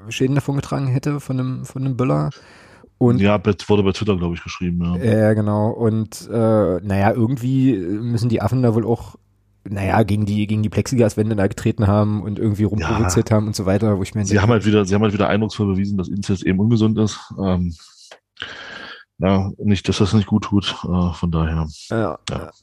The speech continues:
Speaker 1: ja. Naja, ich hatte dann noch so eine Story am Bahnhof, wie gesagt, äh, wollte ich ja noch zum Besten geben. Ähm, ich war ja mit dem Zug da, bin dann auch wieder, äh, Richtung Berlin, Brandenburg, ähm, irgendwann um sechs oder so halt abgeraucht.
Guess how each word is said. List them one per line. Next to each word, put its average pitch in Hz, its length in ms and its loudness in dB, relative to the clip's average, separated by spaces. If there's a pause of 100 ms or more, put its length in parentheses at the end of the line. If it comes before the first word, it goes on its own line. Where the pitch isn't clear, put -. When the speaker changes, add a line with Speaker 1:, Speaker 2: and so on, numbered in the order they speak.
(560)
Speaker 1:
ja. 135 60 -4
Naja, 107 300 4
ich 104 100 2
hatte 120 140 2
dann 113 120 6
noch 117 60 2
so 120 100 -4
eine 117 100 2
Story 117 260 2
am 107 100 2
Bahnhof, 117 280 2
wie 127 80 -2
gesagt, 123 340 -2
äh, 110 180 0
wollte 104 140 -2
ich - 20 -8
ja 113 80 -2
noch 110 80 -2
zum 110 140 -4
Besten 110 260 -2
geben. 117 300 2 (100)
Ähm, 101 300 2
ich - 100 -12
war 101 100 2
ja 101 160 4
mit 107 240 -4
dem 101 100 -2
Zug - 180 -4
da, 165 160 4
bin 117 140 -4
dann 117 120 0
auch 107 140 -6
wieder, 110 180 0
äh, 117 300 -4
Richtung 110 300 -4
Berlin, 113 440 0
Brandenburg, 110 500 0
ähm, 104 520 -4
irgendwann 101 340 0
um 98 80 0
sechs 101 240 0
oder 113 120 4
so 104 120 2
halt - 140 2
abgeraucht. 120 400 2